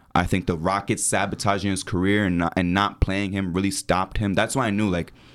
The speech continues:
he's not getting thirty thousand. But, man, Melo, Melo, I know you, I know, like, Melo was important for you too, man. Like, talk to me about Melo as a Knick, as a Nugget, whatever, man, 'cause I, I love Melo, bro.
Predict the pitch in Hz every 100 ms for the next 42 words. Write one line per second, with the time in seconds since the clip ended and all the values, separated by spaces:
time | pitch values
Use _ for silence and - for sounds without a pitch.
0 | - 98 98 95 90 87 - 85 80 -
1 | 80 78 80 80 - - - - _ -
2 | 98 92 87 - 92 90 85 82 101 101
3 | 92 87 95 95 95 92 92 - - 147
4 | 156 143 110 101 127 - - 151 175 156
5 | 143 98 87 104 110 101 87 90 - 101
6 | 82 - 82 87 - 92 85 80 80 -
7 | 123 117 104 98 92 87 82 85 82 80
8 | 78 - - - - 98 95 92 95 98
9 | 98 92 87 90 95 90 82 90 87 82
10 | 80 80 - 87 87 98 87 82 85 80
11 | 78 82 80